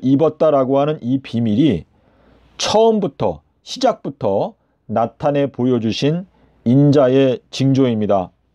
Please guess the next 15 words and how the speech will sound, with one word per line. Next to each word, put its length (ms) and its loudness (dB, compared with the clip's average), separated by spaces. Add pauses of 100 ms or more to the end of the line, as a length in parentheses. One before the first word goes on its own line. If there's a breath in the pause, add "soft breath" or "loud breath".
(1600 loud breath)
그래서 220 4
이 140 2
인자의 480 2
징조가 840 2
전능자께서 1120 0
인자가 680 0
되어서 680 0 (160)
이루시는 680 0
구원이 500 0
인자의 520 2
징조인데 840 -2 (1400 soft breath)
오늘날 680 2
저희가 520 0
깨닫게 400 0
되는 500 -2